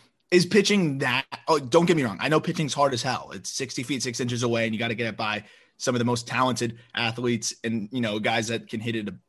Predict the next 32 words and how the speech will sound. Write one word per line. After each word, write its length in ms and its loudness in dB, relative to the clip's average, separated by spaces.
million 440 0
miles. 460 -6
But 220 -2
at 100 -2
the 60 -4
same 220 0
time, 400 0
do 120 -2
pitchers 340 -4
really 400 -2
need 240 0
that 160 -2
much 200 -6
help 220 -8
right 160 -10
now? 240 -16
That, 160 -8
that's 240 0
the 100 -2
thing. 280 -2
It's 120 -2
like, 140 0
they 120 8
found 280 6
a 40 6
way 160 8
to 60 6
get 160 4
an 80 -2
edge. 240 0
That's 200 0
great. 520 -2